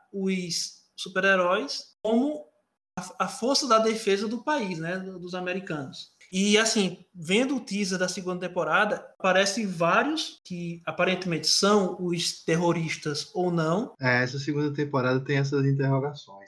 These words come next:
Speaker 2: que não sabe se são novos heróis, vão ter heróis que vão querer lutar contra, né, o,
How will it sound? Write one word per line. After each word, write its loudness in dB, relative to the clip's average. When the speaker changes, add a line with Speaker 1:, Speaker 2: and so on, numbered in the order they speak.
Speaker 2:
que -6
não -6
sabe -6
se -16
são -8
novos 0
heróis, 0
vão 4
ter 4
heróis 4
que -4
vão -4
querer 0
lutar -6
contra, -2
né, -6
o, -10